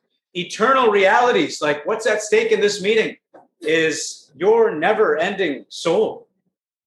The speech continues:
And the stakes for your soul is heaven or hell.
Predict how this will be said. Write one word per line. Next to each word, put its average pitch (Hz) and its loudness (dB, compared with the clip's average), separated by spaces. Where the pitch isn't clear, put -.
And 170 -2
the 151 -2
stakes 214 -2
for 190 -2
your 180 0
soul 190 0
is 147 -2
heaven 190 -4
or 104 -12
hell. 160 -4